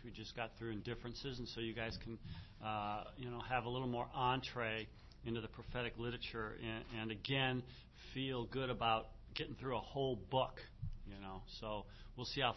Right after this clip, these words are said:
far we get this quarter. Um, but, uh, you know, we should get a good part of it, and by early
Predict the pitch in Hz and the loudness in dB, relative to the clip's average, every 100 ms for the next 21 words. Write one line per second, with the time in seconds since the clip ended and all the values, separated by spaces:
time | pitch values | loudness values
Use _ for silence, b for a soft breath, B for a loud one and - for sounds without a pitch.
0 | - 123 123 113 98 123 - 110 - - | 4 4 4 2 -2 -4 -4 -6 -6 -4
1 | 110 110 110 120 B B B - 110 104 | -2 0 -2 -4 B B B -6 0 2
2 | 101 101 101 101 - - 120 113 - 113 | 2 2 -2 -6 -12 -2 0 0 0 0
3 | 107 104 131 143 123 123 147 143 135 - | 2 0 0 0 2 2 0 0 0 -2
4 | 98 143 - 127 139 120 113 117 107 110 | 2 2 4 8 8 6 2 2 4 6
5 | 127 117 | 6 2